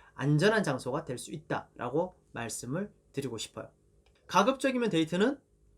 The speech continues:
모텔에서 하는 게 어떻겠냐, 이런 생각이 듭니다. 너무 멀리 갔나요? 자, 적어도 다른 장소에 비해 안전한 장소다라고 말씀드릴 수 있습니다.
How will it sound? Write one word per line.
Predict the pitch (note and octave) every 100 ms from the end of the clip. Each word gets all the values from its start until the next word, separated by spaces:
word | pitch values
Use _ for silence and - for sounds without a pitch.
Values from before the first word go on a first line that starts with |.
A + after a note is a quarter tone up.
| -
모텔에서 | C#3 D3+ A#3 C#4+ C4+ A3+
하는 | G3+
게 | G3
어떻겠냐, | B2+ F#3+ F3 C3+ C#3 G#2 - _ _ _ _ _ _ _
이런 | C#3+ D3 F3
생각이 | E3 C#3+ B2 A#2 C#3+ F3
듭니다. | - D#3 B2 - - _ _ _ _ _ _ _ _ - _ _ _ -
너무 | D3
멀리 | D3 D#3+
갔나요? | C3+ A#2 B2+ D#3 _ _ _ _ _ -
자, | C3+
적어도 | - G3 C#4 C#4
다른 | D3+ F3 A3+
장소에 | A#3+ A3 G#3+ F3+
비해 | D3+ D#3
안전한 | C#3 C3+ D3 F#3 A3+
장소다라고 | G#3 D3 D3+ D3+ A#2 - A#2 B2+ E3 - -
말씀드릴 | C3 C#3+ - C3+ C3 A2+
수 | -
있습니다. | G#2+ A2+ F#2 G2